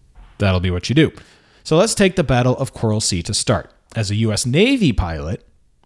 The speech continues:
the first mission of this series has you dive bombing the Japanese light carrier Shoho, which has already been damaged in a previous engagement.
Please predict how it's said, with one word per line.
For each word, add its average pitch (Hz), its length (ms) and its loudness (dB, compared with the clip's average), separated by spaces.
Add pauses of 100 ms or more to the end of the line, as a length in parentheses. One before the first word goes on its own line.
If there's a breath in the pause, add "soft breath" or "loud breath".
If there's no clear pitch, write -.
(160)
the 110 80 -4
first 165 420 0
mission 151 480 0
of 123 240 0
this 120 180 -4
series 139 480 0 (300 loud breath)
has 139 300 2
you 147 80 2
dive 120 400 2
bombing 104 480 -2
the 104 100 -4
Japanese 110 640 -2
light 113 300 0
carrier 101 500 0
Shoho, 110 600 0 (400 soft breath)
which 170 220 2
has 165 140 0
already 117 400 2
been 113 280 0
damaged 165 520 0
in 127 120 -2
a 110 40 -2
previous 104 400 0
engagement. 123 800 -2